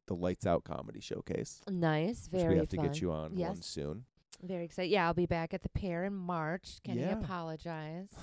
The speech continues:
Speaker 1: <laughs> That's good. I'm glad you're back.
Speaker 2: <laughs> He didn't apologize. He wanted to. It was a mutual apology. Um, you can find this wonderful podcast, obviously, where you can find podcasts. Apple, Spotify,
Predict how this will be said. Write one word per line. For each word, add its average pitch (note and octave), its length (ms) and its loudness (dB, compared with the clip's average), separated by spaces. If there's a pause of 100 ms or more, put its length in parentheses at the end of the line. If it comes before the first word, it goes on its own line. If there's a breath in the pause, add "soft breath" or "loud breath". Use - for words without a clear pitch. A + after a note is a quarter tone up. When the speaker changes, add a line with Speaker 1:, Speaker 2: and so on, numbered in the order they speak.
(120)
Speaker 1:
<laughs> - 420 0
That's - 200 -6
good. C#2+ 240 -4
I'm F2+ 60 -10
glad G#2+ 220 2
you're A2+ 120 4
back. A3 180 6
Speaker 2:
<laughs> E4+ 380 12
He D4+ 180 6
didn't D4 280 4
apologize. A3+ 1160 2 (280 loud breath)
He G3 100 -4
wanted - 320 -8 (140)
to. - 80 -16 (200)
It F#3+ 60 -6
was G3 160 2
a F3+ 60 2
mutual D#3+ 500 0
apology. B2+ 540 -6 (340 loud breath)
Um, G#3+ 560 4 (280 loud breath)
you G#3+ 100 -2
can B3 80 -4
find G#3+ 260 -2
this C#4+ 160 0
wonderful B3 300 -4
podcast, A#3 500 2
obviously, A#3 480 2
where A#3 300 4
you A#3 120 -2
can D4+ 120 -6
find C#4+ 600 -2
podcasts. G3 840 0
Apple, A#3 400 4
Spotify, G3 880 4